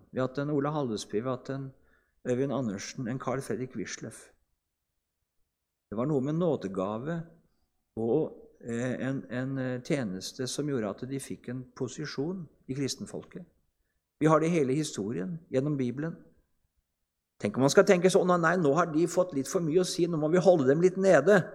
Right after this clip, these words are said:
så vi må ikke spørre dem så mye, for det gjelder at andre også.»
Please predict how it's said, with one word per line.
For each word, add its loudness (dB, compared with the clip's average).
så -6
vi 2
må 0
ikke -2
spørre 8
dem 2
så -4
mye, 2
for 4
det -4
gjelder 6
at -8
andre 4
også.» 2